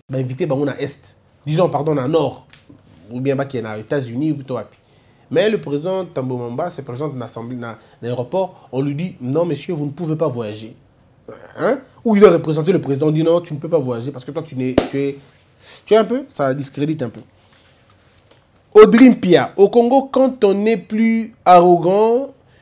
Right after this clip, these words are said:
que Tamboué, Kinkei, on meurt. Car ce sont des moboutistes qui tuent la politique du Congo. Davidou, le loup ne se mange pas entre eux. Les crapules sont toujours prêts, prêtes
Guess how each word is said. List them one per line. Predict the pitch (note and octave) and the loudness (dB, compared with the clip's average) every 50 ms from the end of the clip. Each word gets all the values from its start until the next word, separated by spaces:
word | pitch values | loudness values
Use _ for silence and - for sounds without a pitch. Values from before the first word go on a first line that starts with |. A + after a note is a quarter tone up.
| _ _ - | _ _ -4
que | - | -4
Tamboué, | E3+ D#3+ F3 F3 E3+ F3 D#3+ D#3+ E3+ F3 F3+ F3+ F3+ F3+ E3 D#3 - - | 0 4 6 6 6 6 2 0 2 2 2 2 0 -4 -6 -12 -20 -14
Kinkei, | - - F#3+ F#3 D#3+ - F#3+ F3+ F3 F3 E3+ D3 C#3+ | -8 -6 -6 -6 -4 -2 2 4 4 4 2 0 0
on | C#3+ C#3+ | 0 2
meurt. | D3 D#3 D3+ C#3+ B2+ A2+ A2 G2 E2+ F2 - - | 4 4 2 2 0 -4 -6 -10 -12 -16 -6 2
Car | - G3+ G3+ F3 | 4 4 4 4
ce | - - D#3+ | 2 -4 -8
sont | D3+ - G3+ G3 | -6 -4 -4 -4
des | F#3 D#3 C3+ C3 | -4 -4 -4 -4
moboutistes | B2+ C#3 D3 D3 D3 D3+ D3 - F#3+ F3 - - C3+ | -2 -2 -2 -2 -4 -6 -8 -8 -10 -10 -8 -10 -10
qui | C3 - D3 D3 | -10 -10 -12 -12
tuent | - - D3+ D3 | -12 -10 -6 -6
la | C3 A2+ | -6 -6
politique | - A#2+ A2 - - B2+ | -6 -10 -14 -12 -12 -12
du | A2+ A2+ | -12 -14
Congo. | A2 - A2 G#2 G2+ G2 F#2 F#2 - - - - - - - | -14 -14 -14 -12 -12 -14 -16 -20 -20 -20 -20 -20 -20 -6 2
Davidou, | - F#3 G3 G#3 G#3 A3 A3 A3 A#3+ A#3+ B3 B3+ B3 G#3 | 8 10 10 10 10 8 8 8 8 8 8 6 6 6
le | G3+ G#3 G#3 | 8 8 8
loup | G#3 G#3+ A#3+ C4 B3 | 8 8 6 8 8
ne | A3 G#3+ | 8 6
se | - - | 4 2
mange | G3 G3 G#3 G#3 G3 G#3 | 0 2 2 0 0 0
pas | - F#3 E3+ | 0 2 2
entre | D#3+ D#3 D3+ D3 D#3+ | 2 0 -4 -4 0
eux. | F#3 G3+ G#3 G#3+ G#3+ A#3+ _ _ _ _ _ _ _ _ _ _ _ _ _ _ _ - | 2 4 4 2 2 -2 _ _ _ _ _ _ _ _ _ _ _ _ _ _ _ -6
Les | C3 D#3 D#3+ E3 D#3+ D#3+ | -2 2 2 2 2 0
crapules | D#3+ - - - E3 D#3+ D#3+ - - G3+ A3 G#3+ F3+ | -6 -8 -4 -2 -2 -4 -4 -6 -4 -2 -2 -2 -2
sont | - F#3+ F3+ | -2 -2 -4
toujours | D#3+ D#3 - D#3 D3 F3 E3+ D3 | -4 -6 -8 -8 -6 -6 -6 -8
prêts, | - - - - D#3+ F3 F#3 F#3 F#3+ G3 G3 F#3 F#3 - - _ _ _ _ - | -8 -10 -4 0 2 2 2 2 0 0 -2 -4 -6 -12 -20 _ _ _ _ -8
prêtes | - - F3 G3 G#3+ G#3 - | 0 2 4 4 2 0 -6